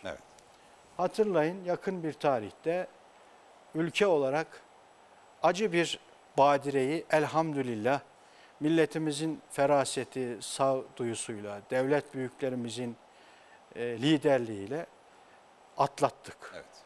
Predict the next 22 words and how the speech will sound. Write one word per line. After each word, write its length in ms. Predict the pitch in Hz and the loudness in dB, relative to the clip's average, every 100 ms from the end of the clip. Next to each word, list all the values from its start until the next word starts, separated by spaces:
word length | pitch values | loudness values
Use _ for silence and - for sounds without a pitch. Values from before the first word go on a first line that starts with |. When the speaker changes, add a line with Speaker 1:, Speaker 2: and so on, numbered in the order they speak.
| - | -8
Speaker 2:
Cenab-ı 420 | 135 143 131 117 | -4 2 2 2
Hak 200 | 117 - | -2 -4
tekrarından 680 | - 143 143 135 131 135 135 | -4 0 2 2 2 -4 -4
muhafaza 500 | 123 120 107 113 117 | -4 -6 -6 -8 -8
eylesin. 400 | 104 92 - - | -10 -12 -18 -18
Speaker 1:
Amin. 120 | 80 71 - - - - - - - - - - - | -18 -20 -20 -20 -20 -20 -20 -20 -20 -20 -20 -20 -6
Speaker 2:
Eğer 440 | 151 185 214 202 151 | 0 2 2 0 -4
biz 420 | 151 139 - - - _ _ _ - _ _ _ _ - | -6 -4 -8 -10 -14 _ _ _ -20 _ _ _ _ -10
bu 60 | 147 | 2
yaz 260 | 160 190 | 4 4
Kur'an 340 | - 170 170 165 | 0 0 0 0
kursları 480 | 165 - 156 160 151 | -6 -4 0 2 2
vesilesiyle 720 | 135 147 131 123 - 143 143 | 0 -4 -4 -6 -6 -4 -2
camilerimizde, 880 | 135 135 131 120 110 101 104 117 160 | 0 0 0 -4 -6 -8 -10 -8 -8
Kur'an 340 | - 131 143 | -2 0 0
kurslarımızda, 840 | - 123 - 104 87 82 - - - - - - - - - - 135 | -2 -10 -10 -12 -12 -18 -20 -20 -20 -20 -20 -20 -20 -20 -20 -12 -8
okullarımızda 1040 | 127 180 175 156 143 117 98 - 104 127 - _ _ - - - - 139 | -4 -2 2 2 2 -4 -10 -12 -12 -12 -16 _ _ -20 -20 -20 -6 -4
vatan 300 | 143 190 202 | 0 0 0
sevgisinin 760 | - 170 151 147 - 170 151 | 0 -2 -2 -8 -6 -6 -4
ne 120 | 143 | -4
demek 340 | 139 139 147 131 | -2 -4 -4 -6
olduğunu, 580 | 107 92 104 95 101 | -10 -10 -12 -12 -14